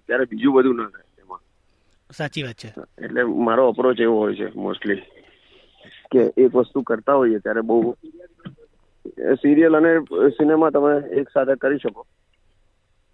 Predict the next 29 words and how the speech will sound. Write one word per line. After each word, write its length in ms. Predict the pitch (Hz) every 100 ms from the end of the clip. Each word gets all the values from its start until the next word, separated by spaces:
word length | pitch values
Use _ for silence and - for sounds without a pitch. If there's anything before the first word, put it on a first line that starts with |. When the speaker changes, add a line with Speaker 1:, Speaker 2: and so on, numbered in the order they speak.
| _ _ _ _ _ -
Speaker 1:
પણ 200 | 123 120
થિયેટર 360 | 113 113 117 131
માટે 220 | 127 127
અલગ, 380 | 117 127 123 120
અ, 360 | 113 110 107
પ્રકારનું 1500 | 101 107 - 110 110 95 151 - - - _ - 127 127 127
કનેક્શન, 640 | - 131 127 - - - 110
અલગ, 260 | 107 107 - -
અલગ 180 | 110 120
પ્રકારનું 420 | - 117 117 120
ડેડિકેશન 540 | 110 107 101 98 101 98
જોઈએ. 260 | 90 87 - _ _ _ _ - -
Speaker 2:
તો 100 | 190
જયેશભાઈ, 380 | 180 202 233 254
on 120 | 208
that 220 | 185 202 -
note, 200 | 208 185 - - -
કોમેડી 480 | 165 190 220 240 247
કે 140 | 220
સિરિયસ 420 | 208 - 190 208 196
રોલ, 200 | 156 135 127
કયા 200 | - 190 208 175
રોલ 200 | 190 190
તમને 260 | 185 175
વધારે 400 | 165 143 151 156
ચેલેન્જિંગ 440 | 143 139 131 127 123
લાગે 220 | 117 110
છે? 100 | 120 - _ _ - 175 208 -
Speaker 1:
હા, 240 | 110 104